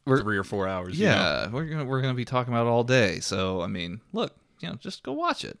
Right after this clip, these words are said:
Speaker 2: Mm-hmm.
Speaker 1: It's, it's a lot of fun.
Speaker 2: It is.
Speaker 1: Yeah, grab a friend, some popcorn,
Speaker 2: Mm.
Speaker 1: a nice
Speaker 2: Mm.
Speaker 1: beverage.
Speaker 2: Mm, popcorn.
Speaker 1: Yeah. <laughs> Um, uh, tag team title match here for the I W G P Tag,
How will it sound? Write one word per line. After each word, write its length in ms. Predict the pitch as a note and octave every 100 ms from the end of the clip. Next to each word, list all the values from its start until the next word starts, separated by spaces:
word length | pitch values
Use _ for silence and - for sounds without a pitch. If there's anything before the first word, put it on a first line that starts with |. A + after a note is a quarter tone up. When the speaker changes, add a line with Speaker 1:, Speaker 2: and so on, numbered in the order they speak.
| -
Speaker 2:
Mm-hmm. 120 | B2 E3
Speaker 1:
It's, 140 | -
it's 180 | - -
a 60 |
lot 200 | C4+ C4+ A#3+
of 60 |
fun. 340 | - B3 D#3 G2
Speaker 2:
It 100 | D#3
is. 200 | D3+ - _ -
Speaker 1:
Yeah, 120 | D#3+
grab 320 | A2+ - B2+ A2
a 20 |
friend, 420 | - F#2+ C3+ C3+ C3+ -
some 160 | -
popcorn, 600 | - G2 A#2 - A#2 B2 C3
Speaker 2:
Mm. 320 | B2 G#2+ F#2+ - -
Speaker 1:
a 40 |
nice 240 | - F2+ E2+
Speaker 2:
Mm. 80 | -
Speaker 1:
beverage. 480 | G#2+ A2 A2 A2+ -
Speaker 2:
Mm, 300 | G#2 F2+ D#2+
popcorn. 400 | F2+ - E2+ F2+ - - -
Speaker 1:
Yeah. 240 | C#3+ B2+ - _
<laughs> 1000 | B2 F#2 A2+ F3+ C#4 E3 A2 F#3+ B2 E3 - _ - - E3 C3+
Um, 720 | - G2+ G#2 G#2 A2 G#2+ G2+ _ _ _ _ - - _ -
uh, 60 | - - - _ - - -
tag 320 | - G3 G#3
team 280 | G3+ F#3+ F3+
title 340 | D#3+ F3 D#3+
match 320 | G#2 F2+ -
here 100 | F#2
for 140 | E2+ F#2+
the 100 | F2+
I 120 | G2+
W 200 | G2+ F#2+
G 180 | F#2+ F#2
P 140 | G2+
Tag, 340 | F2+ A2 F#2